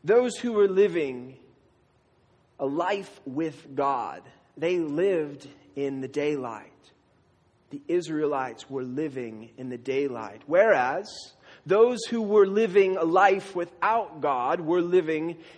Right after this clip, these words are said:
in the darkness, Pharaoh and the Egyptians. Pharaoh was living a life apart from God, and therefore he was living a life of darkness.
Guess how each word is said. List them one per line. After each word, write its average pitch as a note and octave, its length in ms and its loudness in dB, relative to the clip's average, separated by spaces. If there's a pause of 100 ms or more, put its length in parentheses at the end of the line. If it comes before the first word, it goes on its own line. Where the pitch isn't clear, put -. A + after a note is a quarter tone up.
in D3+ 220 2
the E3 100 -2
darkness, E3 580 4
Pharaoh D#3 680 0
and C#3 240 -6
the D3 160 -8
Egyptians. D3 880 -10 (480)
Pharaoh G#3 480 6
was G3 200 0
living G#3+ 440 2
a F#3 140 2
life G#3 800 0 (220)
apart - 560 -4
from G3+ 280 -4
God, F3+ 320 4
and G3+ 140 0
therefore G#3 440 2
he G3 140 -4
was F#3 180 0
living F#3 380 2
a E3 80 -4
life E3 600 -2 (360)
of B2+ 240 -6
darkness. D3 1040 -6